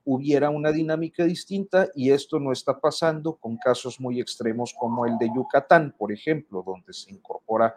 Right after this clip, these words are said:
pues, a una figura como, este, Carlos Ramírez Marín. Eh, eh, pero que no es el único.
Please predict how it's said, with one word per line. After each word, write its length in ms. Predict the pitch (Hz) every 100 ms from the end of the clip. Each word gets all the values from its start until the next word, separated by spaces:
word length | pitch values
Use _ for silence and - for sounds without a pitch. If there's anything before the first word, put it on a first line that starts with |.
| - - -
pues, 220 | 175 165
a 20 |
una 240 | 151 151
figura 540 | 156 131 120 120 123 120 _ _ _
como, 680 | 110 107 104 104 101 98 -
este, 600 | 101 98 - _ 104 98 -
Carlos 580 | 120 113 113 - - - -
Ramírez 440 | 104 110 104 -
Marín. 220 | 95 - _ _ _ - - - -
Eh, 400 | 117 117 117 117 127
eh, 100 | 135
pero 180 | 156 156
que 120 | 156
no 120 | 151
es 160 | 151 151
el 140 | 156
único. 600 | 175 185 160 - - 95